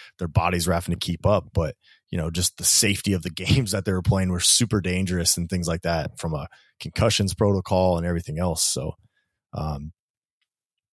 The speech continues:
I thought it was, the, I'll just say this, the Netflix one is way better than the thirty for thirty.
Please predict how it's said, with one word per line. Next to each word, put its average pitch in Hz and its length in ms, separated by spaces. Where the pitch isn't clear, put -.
I - 80
thought 117 160
it 104 40
was, 101 160
the, 104 420
I'll 107 120
just 107 180
say 98 100
this, 80 200
the - 80
Netflix 98 420
one 87 140
is 80 100
way 87 180
better 80 280
than 80 100
the 78 80
thirty 69 300
for - 120
thirty. - 380